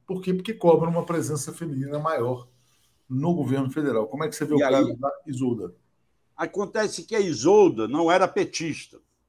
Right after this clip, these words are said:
Speaker 2: Não é petista. Ela saiu do P D T por conta das brigas do Ciro Gomes lá no Ceará com o Camilo e com o P T.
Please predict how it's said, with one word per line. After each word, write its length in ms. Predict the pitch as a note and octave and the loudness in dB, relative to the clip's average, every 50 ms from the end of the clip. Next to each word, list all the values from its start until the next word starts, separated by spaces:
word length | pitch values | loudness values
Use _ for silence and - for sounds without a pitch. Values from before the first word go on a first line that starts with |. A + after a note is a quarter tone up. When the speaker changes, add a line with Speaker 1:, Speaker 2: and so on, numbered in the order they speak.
| _ _ _ _ _ _ | _ _ _ _ _ _
Speaker 2:
Não 240 | - G3 B3 A#3+ F#3 | -2 0 2 2 4
é 80 | G3 F#3+ | 2 2
petista. 640 | G3 - F2+ - - - A2 F2 - - - _ _ _ _ _ _ _ _ _ _ _ _ _ | 0 0 -8 -12 -10 -12 -14 -14 -14 -18 -20 _ _ _ _ _ _ _ _ _ _ _ _ _
Ela 220 | - G2+ G#2 A#2 A#2+ | -8 -6 -6 -4 -6
saiu 420 | - - E3 D3+ D3 E3+ G#3+ A3+ | -2 2 4 6 6 6 6 4
do 140 | F3 D3+ - | 0 -4 -4
P 160 | - - B2 | -2 -4 -4
D 160 | A2 A2 A2 | -2 -2 -4
T 420 | - - - C3+ D#3+ F#3+ E3 - - _ _ _ _ _ _ _ _ _ _ _ _ _ _ _ _ _ _ | -4 -4 0 2 4 4 2 2 -2 _ _ _ _ _ _ _ _ _ _ _ _ _ _ _ _ _ _
por 160 | - C#3+ A#2+ | -8 -8 -6
conta 260 | - D#3 F#3 F#3 F#3 F3 | 0 0 0 0 0 0
das 240 | E3 F#3+ E3+ C#3+ | 4 4 4 4
brigas 600 | A#2 G#2+ C3+ D3 E3 F#3+ F3 F#3 - F#4+ - - - | 2 2 2 2 2 2 2 2 2 2 2 -4 -10
do 180 | C3 C#3 E3 | -6 -4 -4
Ciro 580 | D3+ - - - C3+ D3+ D#3+ E3 E3 F3 F3 E3 - _ _ _ _ _ _ _ _ _ _ | -4 -4 -8 -6 0 6 6 6 6 6 0 -4 -8 _ _ _ _ _ _ _ _ _ _
Gomes 640 | _ A#2 C3+ C#3 C#3+ D#3 D#3+ F3 F#3+ F3 - - - _ | _ 0 4 4 6 4 4 2 -4 -8 -10 -12 -10 _
lá 460 | B2 C3 C#3+ C#3+ D3 D#3+ F3 - - _ _ _ | 2 4 4 6 6 4 2 0 -6 _ _ _
no 440 | _ A#2 - D3 D#3 D#3+ D#3 D#3 D4 | _ -4 0 2 2 4 2 2 0
Ceará 580 | - - - F#3 D#3+ D3 B2+ A#2 C3 C#3+ D3 - _ _ _ _ _ _ _ _ | -4 -2 0 2 2 4 4 2 0 0 -2 -6 _ _ _ _ _ _ _ _
com 380 | - D#3 D#3 E3 F#3 G3 - - _ | -2 0 0 0 0 -2 -4 -10 _
o 140 | - D#3 E3 | -8 -8 -8
Camilo 560 | - - G3 E3+ D3+ C#3+ D3 E3+ F3+ F#3 F#3 | 0 0 2 2 4 6 6 6 6 6 0
e 80 | F#3 F3 | -4 -4
com 180 | - E3 F3 | -2 -2 -2
o 60 | F#3 - | -2 0
P 180 | - G#3 F#3+ | 2 2 2
T. 380 | - - - C#3 A#2 F#2+ - | 2 2 0 0 0 0 -4